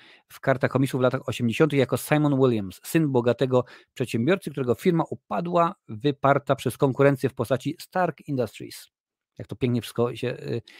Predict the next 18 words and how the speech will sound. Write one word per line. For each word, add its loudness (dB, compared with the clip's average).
zakleszcza. -2
Mężczyzna 2
zgodził 4
się -2
na 4
ofertę 2
barona 4
Zimo, -2
który 0
zaoferował 2
mu 2
supermoce, 0
między 0
innymi 4
nadludzką 0
siłę 2
i -6
umiejętność -2